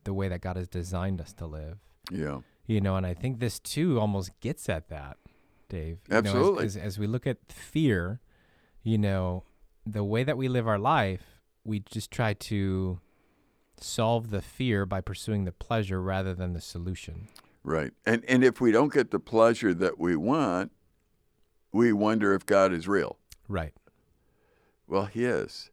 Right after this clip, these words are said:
Speaker 1: Yes.
Speaker 2: We have our li-, our train of thought is not away, you know,
Speaker 1: Mm-hmm.
Speaker 2: going the wrong way. You know, wh-, when you look at, there's a verse in Jeremiah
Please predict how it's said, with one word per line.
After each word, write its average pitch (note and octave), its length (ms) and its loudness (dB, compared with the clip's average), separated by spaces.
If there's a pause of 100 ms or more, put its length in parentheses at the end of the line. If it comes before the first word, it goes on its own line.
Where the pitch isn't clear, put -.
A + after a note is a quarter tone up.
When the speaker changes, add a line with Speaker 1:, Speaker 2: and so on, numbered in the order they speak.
Speaker 1:
Yes. E2+ 380 -8 (240)
Speaker 2:
We A2 140 6
have G2+ 260 6 (120)
our G#2+ 240 6
li-, F2+ 420 2
our A2 200 6 (640)
train A2+ 400 2
of E2 120 0
thought A#2+ 500 4
is E2+ 120 -4
not E2 160 0
away, D2 440 0 (140)
you F#2 120 2
know, C#2 60 0
Speaker 1:
Mm-hmm. - 80 -4
Speaker 2:
going G2+ 300 6
the D#2 60 -2
wrong D#2 260 0
way. C2+ 280 -4 (480)
You C3+ 100 8
know, B2+ 120 6
wh-, B2 260 6
when B2+ 160 6
you D3 100 8
look F3 220 4
at, G2 160 6
there's A#2+ 180 6
a B2+ 60 2
verse B2 260 4
in G2 140 -4
Jeremiah F#2 640 2